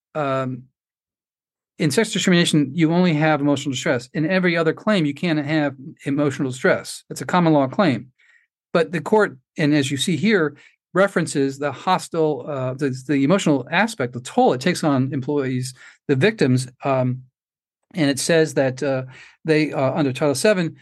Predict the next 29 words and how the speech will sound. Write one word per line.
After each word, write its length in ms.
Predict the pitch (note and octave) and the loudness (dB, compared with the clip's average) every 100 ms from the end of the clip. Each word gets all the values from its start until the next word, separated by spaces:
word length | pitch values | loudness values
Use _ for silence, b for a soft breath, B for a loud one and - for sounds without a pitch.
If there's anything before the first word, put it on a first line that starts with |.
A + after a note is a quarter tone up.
| b _ - | b _ -2
they 140 | D3+ | -2
experience 500 | C#3+ - - A#3+ G#3 | -2 -4 0 2 2
emotional 300 | D3+ C3+ C#3 | 0 -2 -2
distress. 360 | C3 - C3+ B2 | -8 -2 -2 0
So 180 | D#3+ D3 | -2 -2
you 180 | D3+ F3+ | -2 0
have 120 | F3 | 0
this 160 | G3 F3+ | 0 -2
implicit 540 | D3 - - A3+ A3+ | -4 -4 0 0 0
emotional 320 | F#3 F3 F3 D#3+ | -2 -2 -2 -6
distress 320 | - E3 B2+ | -2 -4 -4
buried 380 | A#2+ D3+ E3+ D#3+ | 0 2 2 2
in 80 | |
the 100 | D3 | 0
statute 380 | C3+ D3 C3 C3 | 0 -2 -2 -4
and 80 | B2+ | -6
interpreted. 580 | B2 - G#3 C3+ A2 A2 | -4 0 0 0 -2 -4
So 320 | - C#3+ C3 b b b b _ _ _ _ _ _ | 0 0 0 b b b b _ _ _ _ _ _
it, 160 | - F#3 - | -8 -8 -8
it's 200 | - F#3 | -8 0
all 180 | A#3 G#3+ | 2 2
kind 240 | - G3+ | 2 0
of 80 | F3+ | 0
crazy 340 | - G3 F3+ F3 | 0 0 2 0
nonsense, 440 | E3+ E3 E3 D3+ | -2 -2 -4 -4
but 240 | D3+ C#3+ A2 _ _ _ _ _ | 0 0 -2 _ _ _ _ _
understand 400 | G3+ F3+ - F3 | -4 -4 -2 -2
something 280 | E3 E3 D3+ | -2 0 0
that 180 | C#3+ C3 | 0 -4